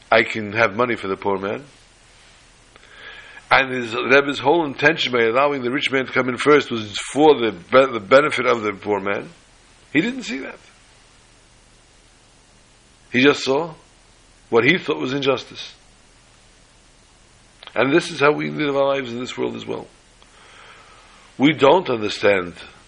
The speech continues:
everything that HaKadosh Baruch Hu does, how he does it that way, why he does it that way, and how it possibly sometimes could be for our benefit, how we could fit it into our lifestyle and our, our lives,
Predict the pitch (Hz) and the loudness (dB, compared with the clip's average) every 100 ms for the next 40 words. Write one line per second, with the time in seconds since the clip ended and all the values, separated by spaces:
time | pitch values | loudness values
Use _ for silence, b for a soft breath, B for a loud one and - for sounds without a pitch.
0 | _ _ _ 120 123 123 - 110 98 92 | _ _ _ 0 2 0 -2 -2 -2 -2
1 | 90 87 98 90 87 92 117 165 - - | -4 0 0 0 -4 -4 -4 -6 -20 -20
2 | _ b b b b - 127 127 113 104 | _ b b b b 2 4 4 -2 -6
3 | 104 92 95 90 98 127 147 90 113 135 | -6 -4 -4 -2 -2 -4 -8 -2 2 2
4 | 107 95 87 82 92 87 98 139 165 _ | 0 -4 -4 -8 -10 -6 -8 -10 -16 _
5 | _ B B B B - 107 120 160 170 | _ B B B B -4 0 2 2 0
6 | - - 156 156 135 127 139 120 135 131 | -6 0 0 0 -6 -6 -6 -4 -2 -2
7 | - 135 143 127 123 101 101 104 139 - | -4 -8 -4 -2 0 -2 -4 -6 -10 -14
8 | - _ _ _ _ B B B B B | -20 _ _ _ _ B B B B B
9 | B 104 139 147 127 120 - 143 147 143 | B 2 4 2 -2 -6 -4 -2 -2 -2
10 | 160 170 139 135 131 123 151 170 - 110 | -6 -4 -2 0 2 0 -2 -2 -2 0
11 | 107 107 120 127 131 123 131 139 175 160 | 0 -2 -4 -4 -6 -2 -2 0 0 0
12 | 147 147 | -2 -10